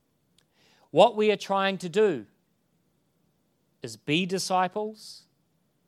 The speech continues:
make disciples, and build the church.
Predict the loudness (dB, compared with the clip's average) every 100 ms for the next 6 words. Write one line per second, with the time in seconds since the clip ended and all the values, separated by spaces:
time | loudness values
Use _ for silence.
0 | _ _ _ 0 0 -2 -8 -8 -6 -2
1 | -2 -2 -8 -8 -16 -20 -20 -20 _ _
2 | _ _ _ _ _ _ _ _ -14 -6
3 | -6 -6 -10 -12 -14 -14 -18 -20 -20